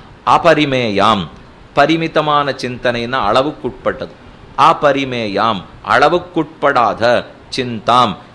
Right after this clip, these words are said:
இது நிறைவேறணுமே, அது நிறைவேறணுமே, இந்த ஆசை முடிஞ்சா அந்த ஆசை, அந்த ஆசை முடிஞ்சா இந்த ஆசை, என்ன நிறைவேறாத ஆசைகளை அடிக்கிட்டு போறான் இல்லையோ.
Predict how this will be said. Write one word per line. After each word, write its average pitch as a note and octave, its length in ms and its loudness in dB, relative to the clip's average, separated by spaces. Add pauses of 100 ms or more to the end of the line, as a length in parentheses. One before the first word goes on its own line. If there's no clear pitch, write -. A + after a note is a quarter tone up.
இது A#2 180 -6
நிறைவேறணுமே, A2 720 -4
அது B2+ 200 -2
நிறைவேறணுமே, B2+ 680 -4
இந்த B2 260 -4
ஆசை A2 280 -4
முடிஞ்சா G#2+ 180 -10
அந்த A#2+ 320 -4
ஆசை, C3 320 -4
அந்த B2 280 -4
ஆசை A2 280 -2
முடிஞ்சா G#2 300 -6
இந்த A2+ 280 -4
ஆசை, A#2+ 300 -2 (300)
என்ன A#2 440 -4
நிறைவேறாத C#3 880 2
ஆசைகளை C3 500 0
அடிக்கிட்டு D#3 340 0
போறான் A#2+ 300 -2
இல்லையோ. G#2+ 260 -8